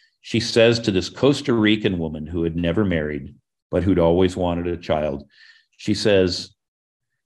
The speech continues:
"You know, I'm, I, I'm really concerned about what my life is gonna be like between my stepmother and my boyfriend."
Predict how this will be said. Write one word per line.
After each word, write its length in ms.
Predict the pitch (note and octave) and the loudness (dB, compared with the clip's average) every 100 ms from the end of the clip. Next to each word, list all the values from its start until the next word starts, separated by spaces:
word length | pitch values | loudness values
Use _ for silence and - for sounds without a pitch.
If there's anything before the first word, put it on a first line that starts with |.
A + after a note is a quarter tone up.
| - | -6
"You 100 | A2+ | 0
know, 420 | A2+ A2 G#2+ G#2+ | 4 4 2 -2
I'm, 500 | A2 A#2 B2 B2 - _ _ | -2 0 -2 -6 -12 _ _
I, 280 | A2 A#2 G#2+ | -12 -4 -4
I'm 260 | A2 B2 - | -4 -8 -4
really 300 | G#2 A#2 G#2+ | -2 0 0
concerned 640 | - E2+ - G#2+ G#2+ F#2+ | -2 -8 -6 -4 -2 -2
about 480 | E2+ E2+ D#2+ - - | 0 0 0 -4 -6
what 260 | F2 G2+ F#2 | -2 -2 0
my 200 | F#2 F2+ | -2 -2
life 400 | F2 G#2 A2+ G#2+ | 0 0 0 -6
is 120 | D#2+ | -10
gonna 200 | - E2+ | -8 -6
be 180 | E2 D#2+ | -4 0
like 480 | F2+ F#2+ E2 - - _ _ - | 2 2 0 -4 -16 _ _ -8
between 600 | F#2 F#2 G2+ F#2 F2+ F2+ | -6 -4 -2 -2 -2 -4
my 280 | F2 E2+ E2+ | -4 -2 -4
stepmother 920 | F2 - - A2+ G#2 F2+ E2 E2 E2 | -6 -4 0 2 2 0 0 -2 -4
and 320 | F2+ D#2+ D#2+ | -6 -6 -6
my 140 | E2 E2 | -6 -4
boyfriend." 680 | D2 G2+ G2+ - A#1 - | 0 2 2 -2 -14 -16